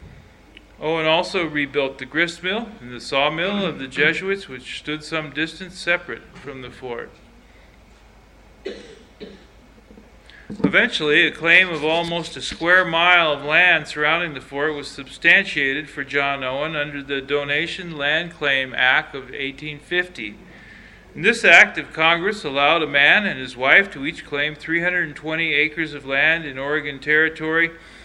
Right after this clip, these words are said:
if they'd been in residence there before December first of eighteen fifty. So John and Nancy Owen just got in under the wire on this one.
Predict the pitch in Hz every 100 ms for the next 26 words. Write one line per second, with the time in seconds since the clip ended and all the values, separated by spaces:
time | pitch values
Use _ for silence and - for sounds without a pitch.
0 | - 147 139 156 147 160 156 156 147 151
1 | 165 165 143 135 - 139 143 139 - -
2 | - 135 139 151 147 147 - 131 - 156
3 | 143 131 127 - 190 175 156 - 143 131
4 | 139 135 151 147 180 185 185 117 - -
5 | - - - 139 131 123 143 143 135 135
6 | 139 139 131 123 143 135 120 127 - 131
7 | 127 127 127 - 127 127 131 117 113 117
8 | 123 123 110 113 120 127 113 110